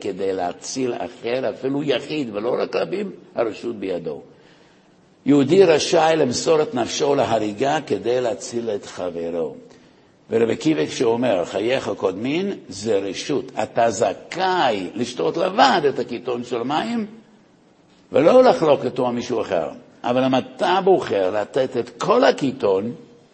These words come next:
לאדם אחר, ואתה תמות והוא יחיה, רשות בידו. כך סבור אור החיים בראשון לציון ביורדיה. אז אמרנו דבר תורה בשם אור החיים הקודש, היום היה היורצייט, זכותו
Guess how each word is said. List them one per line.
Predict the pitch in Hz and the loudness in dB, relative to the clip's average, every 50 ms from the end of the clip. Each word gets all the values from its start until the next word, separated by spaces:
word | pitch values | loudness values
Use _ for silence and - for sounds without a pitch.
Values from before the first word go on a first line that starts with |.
| _ _ - _ _ _ _ _ _ _ _ _ _ _ _ | _ _ -20 _ _ _ _ _ _ _ _ _ _ _ _
לאדם | 120 127 131 123 117 127 160 170 185 220 | 0 2 2 2 2 2 4 4 4 4
אחר, | 240 208 - - 107 90 85 80 80 | 4 2 2 0 0 0 0 -2 -2
ואתה | 95 101 110 - - 185 180 190 | -2 -2 -2 -2 0 2 2 2
תמות | 190 196 165 147 139 139 139 131 104 | 2 4 2 2 4 4 2 2 0
והוא | 104 98 98 117 190 247 | 0 -2 0 2 4 4
יחיה, | 254 240 226 220 - 202 214 208 208 202 - - - - - | 4 4 4 2 4 4 4 4 4 2 -4 -10 -18 -10 -4
רשות | - 143 127 - - 180 214 202 | -4 -2 -2 -2 0 0 0 0
בידו. | 185 180 180 175 151 135 127 110 101 85 78 - - - - - _ | 0 -2 -2 0 0 0 0 2 0 0 0 -2 -8 -16 -20 -16 _
כך | - 127 135 | -4 -4 -4
סבור | 127 - - 120 120 120 113 101 | -4 -6 -6 -4 -2 -2 0 0
אור | 92 | -2
החיים | - - 117 120 113 113 107 | -4 -4 -4 -4 -4 -4 -4
בראשון | 98 90 92 101 92 - - 90 | -6 -6 -6 -8 -6 -6 -6 -6
לציון | 90 82 - - 120 123 110 101 | -6 -10 -10 -10 -8 -8 -6 -6
ביורדיה. | 95 87 85 87 95 - 117 127 135 139 131 127 - - - - - - _ _ _ _ _ _ _ _ _ _ _ _ _ | -6 -6 -6 -6 -6 -4 -4 -2 -2 -2 -4 -6 -12 -20 -20 -20 -20 -20 _ _ _ _ _ _ _ _ _ _ _ _ _
אז | 87 87 - | -16 -12 -10
אמרנו | 95 101 110 113 123 127 123 113 | -8 -6 -4 -2 -2 -2 -2 -4
דבר | 101 104 104 98 90 - | -4 0 0 0 0 0
תורה | - 123 117 117 113 | -2 -2 0 0 -2
בשם | 101 95 87 - 113 101 98 | -6 -6 -6 -6 -8 -6 -6
אור | 87 80 | -8 -8
החיים | - - 104 110 113 113 | -8 -8 -8 -6 -6 -6
הקודש, | 117 - - 120 110 110 113 - - | -8 -8 -8 -8 -6 -6 -8 -8 -6
היום | 87 90 92 95 98 | -6 -4 -4 -4 -4
היה | 98 95 92 90 82 80 | -4 -6 -6 -6 -6 -6
היורצייט, | 82 82 85 98 113 113 107 - 110 98 98 - | -8 -8 -6 -6 -6 -6 -6 -6 -6 -6 -6 -6
זכותו | - - - - - 117 123 131 - - - 110 | -10 -14 -16 -14 -10 -8 -8 -6 -8 -8 -10 -10